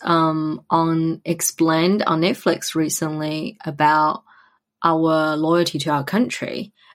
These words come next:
and up with, like, China, people from China were up there with Norway, Netherlands, those countries, while their G D P was, were lower on the chart. I feel like a lot of that were,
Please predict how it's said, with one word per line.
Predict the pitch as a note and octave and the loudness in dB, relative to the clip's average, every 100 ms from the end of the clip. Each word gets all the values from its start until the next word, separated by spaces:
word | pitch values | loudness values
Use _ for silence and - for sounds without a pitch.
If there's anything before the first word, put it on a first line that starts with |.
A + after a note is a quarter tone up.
| _ | _
and | - D3+ D3 | -4 -2 -2
up | E3+ G3+ - - | 0 0 -2 -14
with, | G3+ E3+ D3+ D3+ D3+ - _ | -2 0 0 -2 -6 -12 _
like, | E3+ - | -4 -4
China, | - G3 G3 F#3 - | -2 0 0 0 -6
people | - A3+ A3+ | -4 0 0
from | G#3+ E3+ | 0 0
China | E3 F3+ E3+ | 2 0 2
were | D#3+ D#3 | 0 0
up | F#3 - | 0 2
there | E3 D#3 | 0 0
with | D3+ D#3 D#3 D3+ - _ _ - _ - | -2 -4 -6 -8 -12 _ _ -20 _ 0
Norway, | F3+ F3 E3+ E3 E3 | 4 6 6 4 2
Netherlands, | D#3+ F3 E3+ F#2 F#2+ C#3 | 2 2 2 -2 -6 -6
those | C3+ C#3 | -4 -4
countries, | - C#3 - - - - - - - _ _ _ _ _ - | -4 -8 -6 -8 -8 -10 -12 -14 -16 _ _ _ _ _ -2
while | D#3+ D#3 | 2 4
their | D#3 D#3 | 4 2
G | D3+ D3 | 0 0
D | D3 | 0
P | C#3+ D3 | -2 -2
was, | C3 B2 D3 - - | -2 -2 -6 -8 -6
were | C#3 F#2+ | -4 -4
lower | B2+ D3+ D#3 C3 | -2 2 2 2
on | F#2+ - C3 | 0 -2 -4
the | - | -6
chart. | C3+ - D#3 - - - - _ - - - - - _ | -6 -4 -2 -2 -6 -12 -14 _ -20 -20 -20 -20 -20 _
I | G#3+ D4 | 0 0
feel | F#4 - F4 | 0 0 2
like | D#4+ D4+ D#4 D4+ | 4 4 2 2
a | G3+ | 2
lot | A3+ C#4+ | 4 4
of | |
that | A#3 G3 F#3 | 4 4 4
were, | F#3 F3 F3+ F3 | 4 4 2 0